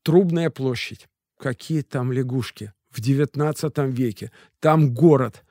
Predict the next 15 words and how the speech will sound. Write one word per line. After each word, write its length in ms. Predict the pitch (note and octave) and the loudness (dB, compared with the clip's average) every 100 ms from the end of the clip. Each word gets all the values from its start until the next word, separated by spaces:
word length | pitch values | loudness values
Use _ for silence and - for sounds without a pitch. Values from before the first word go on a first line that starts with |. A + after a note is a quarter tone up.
| - | -2
Мало 260 | D#3+ D3 B2+ | 0 2 0
этого, 520 | A2+ A#2+ A#2 A#2 - _ - | -4 -8 -10 -12 -18 _ -4
Яков 360 | F3 G3+ D3+ | -2 -2 -4
Пегов, 360 | - A#2+ B2+ A#2+ | -8 -12 -10 -8
будучи 480 | C#3+ F#3 D#3+ - C#3 - | -6 -6 -6 -8 -8 0
опытным 640 | E3+ F3+ B2 - A#2+ A#2+ | 0 0 -6 -8 -8 -8
очень 580 | - B2+ - - A2+ G#2+ | -6 -6 -6 -8 -8 -2
предпринимателем, 880 | F#3+ - D#3 C3+ A#2 A2 A#2 C#3+ E3 - _ _ | 0 0 0 -2 -2 -6 -8 -6 -8 -12 _ _
приобретает 920 | - D3 D3+ D3+ D3+ F3 F3 E3+ - - _ _ | -4 0 0 -2 -4 -2 0 -2 -4 -14 _ _
Афонькин 720 | C3+ B2 - E3 F3 - D3+ C3 | -8 -8 -6 -4 -4 -4 -6 -6
кабак. 520 | C3+ B2 A2+ G#2+ - | -6 -6 -10 -12 -18
Это 220 | - B2+ B2+ | -14 -10 -8
нам 200 | B2 B2 | -8 -8
важно. 380 | A#2 - A2+ G2+ _ _ _ _ _ | -10 -12 -20 -20 _ _ _ _ _
Э, 360 | A#2+ B2 A#2+ | -10 -6 -6